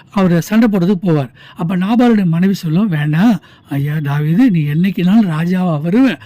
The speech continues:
அதனால நீ தேவையில்லாம இந்த நாபாலை கொன்னு உனக்கு ரத்தப்பழியை உண்டு, உண்டாக்கிக்காத.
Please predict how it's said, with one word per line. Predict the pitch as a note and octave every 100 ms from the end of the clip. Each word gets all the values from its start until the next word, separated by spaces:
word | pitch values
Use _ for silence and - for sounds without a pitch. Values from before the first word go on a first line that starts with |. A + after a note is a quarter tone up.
| - -
அதனால | D#3+ G3 G3+ C#3+ A3 C#4+ -
நீ | - F3
தேவையில்லாம | A3+ C#4+ D4 A#3 F#3+ F#3+ A#3
இந்த | G3
நாபாலை | D#3+ D#3+ G#3 G#3 F3 -
கொன்னு | G3 F#3+ E3+ C4+ - -
உனக்கு | G#3 G#3+
ரத்தப்பழியை | G3 G3+ - A#3+ G#3+ A3
உண்டு, | F3+ F3+ F3 -
உண்டாக்கிக்காத. | F#3+ F#3+ F3 D#3 D3+ C#3 C#3 D3+